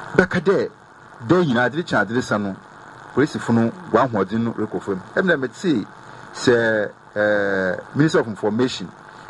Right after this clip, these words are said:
ɛm dɛ ɔyɛ press conference bi wɔ awiabere yi, na ɔrekyerɛ nhyehyɛeɛ a ɔman no, before then no, ɛm dɛ, eh, Interior Minister no waka dɛ wɔrehwehwɛ biribi te sɛ helicopter na adze a, bi a na sɛ crime rate bi osi,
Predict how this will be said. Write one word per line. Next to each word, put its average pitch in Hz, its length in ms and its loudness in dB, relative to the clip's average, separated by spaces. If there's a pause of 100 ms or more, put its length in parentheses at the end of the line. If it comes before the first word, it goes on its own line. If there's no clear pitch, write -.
ɛm 135 180 2
dɛ 123 180 4
ɔyɛ 110 400 2
press 123 220 0
conference 110 540 -4
bi 95 100 -6 (480)
wɔ 98 420 4
awiabere 98 440 0
yi, 113 80 2
na 123 200 2
ɔrekyerɛ 120 560 2 (400)
nhyehyɛeɛ 110 400 2
a 107 220 2 (480)
ɔman 117 280 2
no, 120 180 2
before 110 420 0
then 131 260 2
no, 107 160 -6 (200)
ɛm 139 160 -4
dɛ, 110 260 4 (100)
eh, 98 140 0
Interior 135 340 2
Minister 117 320 -4
no 113 80 -2
waka 104 220 0
dɛ 101 120 2
wɔrehwehwɛ 101 500 2 (480)
biribi 110 260 0
te 110 80 -2
sɛ 104 100 4
helicopter 120 500 0
na 95 160 0
adze 95 100 -2
a, 98 180 2 (380)
bi 127 80 2
a 117 80 4
na 117 160 0
sɛ 104 300 -2
crime 120 240 0
rate 110 280 -4
bi 110 100 -4 (220)
osi, 123 320 0